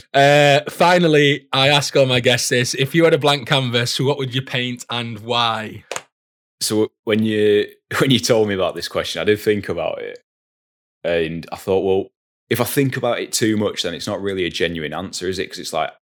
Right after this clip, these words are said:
Speaker 2: you've not presented me with a blank canvas and then just said, like, "All right, have a,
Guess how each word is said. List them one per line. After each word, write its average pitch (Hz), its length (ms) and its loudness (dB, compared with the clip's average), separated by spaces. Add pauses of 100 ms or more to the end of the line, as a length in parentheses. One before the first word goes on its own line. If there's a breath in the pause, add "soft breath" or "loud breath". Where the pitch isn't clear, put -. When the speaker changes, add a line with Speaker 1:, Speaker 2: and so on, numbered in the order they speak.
(140)
Speaker 2:
you've 87 180 -10
not - 280 -6
presented 95 520 -2
me 87 100 -2
with 87 160 0
a 87 40 -2
blank 85 280 -2
canvas 85 300 -8
and 85 80 -10
then 80 120 -8
just 78 120 -6
said, 82 120 -4
like, 78 220 -10
"All 82 60 -6
right, 80 200 -4
have 80 140 -8
a, 80 80 -8